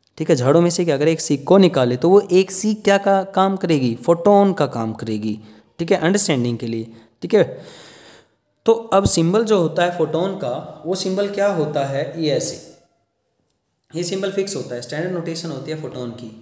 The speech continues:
ठीक है, ये ऐसे weave की तरह ऐसे ये चलेगा ऐसे। ये सिंबल किसका होता है, फोटोन का होता है। ओके, नेक्स्ट आता है जो फोटोन है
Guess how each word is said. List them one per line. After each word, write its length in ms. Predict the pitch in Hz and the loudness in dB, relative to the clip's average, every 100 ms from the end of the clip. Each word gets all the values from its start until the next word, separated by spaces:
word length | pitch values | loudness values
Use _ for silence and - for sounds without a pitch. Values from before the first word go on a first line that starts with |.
| - | -16
ठीक 140 | 170 | -12
है, 100 | 180 147 - - _ _ _ _ _ _ | -10 -12 -18 -20 _ _ _ _ _ _
ये 200 | 139 135 | -12 -10
ऐसे 240 | 107 - - - _ _ _ _ _ _ | -10 -14 -18 -20 _ _ _ _ _ _
weave 260 | 143 147 117 | -8 -8 -8
की 80 | 117 | -12
तरह 200 | 113 110 | -14 -14
ऐसे 240 | 107 107 101 - 151 | -12 -12 -14 -20 -16
ये 100 | 131 | -14
चलेगा 440 | 131 123 131 127 | -12 -8 -8 -6
ऐसे। 260 | 120 120 143 | -10 -12 -14
ये 500 | - - _ _ 139 | -16 -20 _ _ -12
सिंबल 260 | 151 151 156 | -8 -8 -6
किसका 220 | 151 139 | -8 -10
होता 180 | - 151 | -10 -12
है, 120 | - | -12
फोटोन 380 | - 123 123 117 | -14 -12 -12 -10
का 120 | 123 123 | -12 -12
होता 300 | 127 120 123 | -12 -12 -10
है। 320 | 117 120 - - _ _ _ - | -12 -14 -20 -20 _ _ _ -14
ओके, 200 | 151 202 202 - - _ _ | -10 -10 -10 -18 -20 _ _
नेक्स्ट 180 | 202 214 | -8 -4
आता 160 | 156 147 | -4 -4
है 60 | |
जो 100 | 147 | -4
फोटोन 400 | - 180 180 220 202 - | -6 -6 -4 -2 -2 0
है 140 | 196 | 0